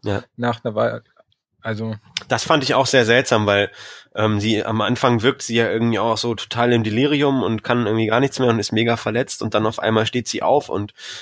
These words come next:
Speaker 1: ballert den einen dann da über den Haufen irgendwie und schleppt den dann zu dem Polizeiauto hin, damit sie da ihn face scannen kann,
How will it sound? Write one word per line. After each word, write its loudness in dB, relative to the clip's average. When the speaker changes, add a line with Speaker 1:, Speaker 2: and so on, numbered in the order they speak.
Speaker 1:
ballert -2
den 0
einen 0
dann 2
da 2
über 2
den 0
Haufen 0
irgendwie -2
und 2
schleppt -2
den 2
dann 2
zu -2
dem 0
Polizeiauto 0
hin, 0
damit 0
sie -8
da 2
ihn -2
face -2
scannen 2
kann, 0